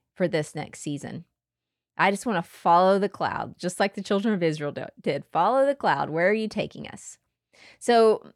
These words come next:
the practical way you can do this right now, tune in to those Monday morning. I don't know if you, some of you listen to the talk therapies, not all of you do. But if you're not listening to those in December, can I encourage you to please do so?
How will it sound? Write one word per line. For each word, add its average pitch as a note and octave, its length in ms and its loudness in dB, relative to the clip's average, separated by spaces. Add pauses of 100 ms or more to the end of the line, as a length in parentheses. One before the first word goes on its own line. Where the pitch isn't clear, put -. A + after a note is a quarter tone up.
the G3 120 2
practical A3 540 0
way G#3 160 4
you G3 240 -2
can F3 220 -4
do F#3 180 0
this F#3 240 -4
right D#3+ 200 -2
now, D3+ 420 -4 (640)
tune G#4 300 2
in D#3 420 -2
to G#3+ 180 -2
those F3+ 220 4
Monday G3 360 0
morning. D#3+ 540 -2
I F3+ 100 0
don't A3 140 -2
know A#3 140 2
if A3+ 100 -6
you, G#3 160 -4
some B3 240 -2
of D4 80 -4
you C4+ 140 -4
listen G#3+ 380 -2
to A#3 120 -6
the G#3 100 -2
talk - 280 -2
therapies, G3+ 420 -4
not F3+ 160 0
all F3+ 160 4
of F3+ 80 -6
you F#3 120 -6
do. D3 380 -4 (880)
But G3+ 140 0
if G3 160 2
you're C#4+ 140 -2
not F4+ 200 -2
listening A3+ 420 0
to A#3 100 -6
those F#3 240 0
in F#3+ 80 -4
December, F3 540 -4
can A#3 180 -6
I C4+ 80 -4
encourage F#3 520 -2
you F#3 60 -6
to F3 80 -4
please C4+ 340 -4
do D3+ 220 -6
so? B3 480 0